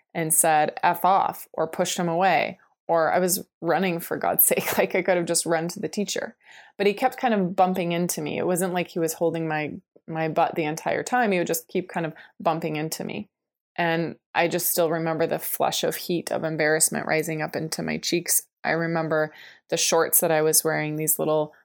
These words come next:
um, you know, workout shorts. And I remember just feeling so confused. Like, "Am I supposed to like this? Did he did, did he do this because he likes me?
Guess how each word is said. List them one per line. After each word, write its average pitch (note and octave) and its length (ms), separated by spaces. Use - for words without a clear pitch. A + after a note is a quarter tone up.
um, D#3 500
you E3+ 100
know, D3+ 100
workout D#3+ 440
shorts. D3+ 520
And E3 340
I D#3+ 120
remember D#3+ 800
just - 260
feeling D#3 640
so F#3+ 220
confused. D#3+ 680
Like, - 460
"Am E3+ 140
I D3+ 60
supposed A#3 320
to C4 60
like B3+ 200
this? B3+ 400
Did F3+ 120
he F3+ 80
did, F#3+ 340
did F#3+ 120
he F#3+ 80
do G#3+ 140
this B3+ 160
because A3+ 220
he E3+ 80
likes G3 320
me? A#3 340